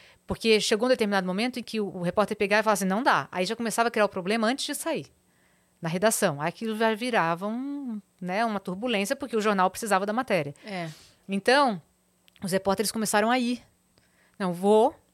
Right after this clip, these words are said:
Speaker 1: vamos ver o que que rola?" E aí, dependendo como for, a gente atrasa a próxima. Então, virou um trabalho muito mais, com um olhar muito mais humanizado
Speaker 2: Uhum.
Speaker 1: pra o que o colega faz. Porque quando são empresas grandes, é muito mais difícil, né? Você fala, "Não, como é que eu te ajudo?" Não sei o quê, tá, tá, tá.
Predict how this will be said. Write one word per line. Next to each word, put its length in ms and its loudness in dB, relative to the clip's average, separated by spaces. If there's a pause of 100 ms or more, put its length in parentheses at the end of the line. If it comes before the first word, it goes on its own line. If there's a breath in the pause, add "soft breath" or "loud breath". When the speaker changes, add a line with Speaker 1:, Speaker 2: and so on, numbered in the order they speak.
(140)
Speaker 1:
vamos 220 2
ver 80 2
o 60 2
que 100 -8
que 80 -8
rola?" 400 4
E 100 -2
aí, 100 4
dependendo 300 -2
como 140 -4
for, 160 -2
a 40 4
gente 180 0
atrasa 380 0
a 20 -20
próxima. 600 -6 (580 soft breath)
Então, 300 2
virou 360 4
um 80 0
trabalho 380 2
muito 480 -4
mais, 720 0
com 140 -8
um 60 -2
olhar 280 2
muito 180 -2
mais 200 2
humanizado 600 -2 (220)
Speaker 2:
Uhum. 400 -12 (200)
Speaker 1:
pra 160 0
o 60 0
que 100 -8
o 40 -4
colega 340 0
faz. 540 -6 (340 soft breath)
Porque 280 4
quando 260 0
são 140 -2
empresas 420 -4
grandes, 680 -4 (460 loud breath)
é 80 -6
muito 220 -4
mais 160 0
difícil, 340 -6
né? 140 -2
Você 160 -8
fala, 140 2
"Não, 200 4
como 120 2
é 40 2
que 60 2
eu 40 0
te 80 2
ajudo?" 340 2
Não 60 0
sei 160 -2
o 20 -8
quê, 160 2
tá, 60 0
tá, 120 4
tá. 180 4